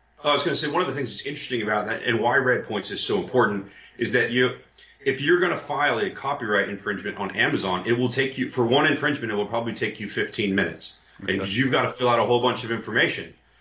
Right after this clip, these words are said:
Speaker 1: So if there's, if there's hundreds of them, you're just lost. You don't have the time.
Speaker 2: Yeah.
Speaker 1: Red Points gathers them all up. You do a single click, <laughs> yes, this is an infringement, no, and then they, they process all of the infringement paperwork for you and
Speaker 2: Okay.
Speaker 1: reports. You don't have to do any of it.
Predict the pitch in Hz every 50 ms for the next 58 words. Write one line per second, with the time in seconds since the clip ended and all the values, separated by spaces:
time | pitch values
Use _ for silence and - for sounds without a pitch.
0 | _ _ _ - - - - 117 104 - 123 113 110 - - - 117 127 - 135
1 | 117 - - - - 170 226 214 139 98 85 92 95 87 87 95 95 101 101 107
2 | 127 120 123 131 143 139 - - 101 98 101 90 - - - - - 113 131 123
3 | 120 135 131 123 - 92 90 - - 131 139 107 90 85 - - - - - 92
4 | - 113 123 156 - - 139 131 104 - - - 117 113 127 135 139 135 117 117
5 | 127 120 120 117 117 113 120 117 117 113 - 117 127 104 90 - - - _ _
6 | 107 113 117 123 127 120 104 101 - - 131 135 131 127 120 - - 127 120 107
7 | 104 104 107 117 127 - - 127 107 - 110 - 117 107 104 98 - 123 117 107
8 | 92 95 92 90 117 147 156 131 113 104 101 - - - - _ _ _ - 110
9 | 104 110 110 110 113 117 113 107 104 98 95 - - _ 117 104 120 127 139 127
10 | - 135 113 107 - - 113 98 - - - - 113 113 117 113 95 92 101 98
11 | 95 92 113 104 98 92 95 92 - - 107 101 - 95 90 110 107 - - -
12 | 117 104 95 85 82 80 78 - - - - 101 101 92 92 - - 131 110 90
13 | - - - - - 95 101 110 107 104 101 - 98 92 98 - 104 107 95 87
14 | 78 - - -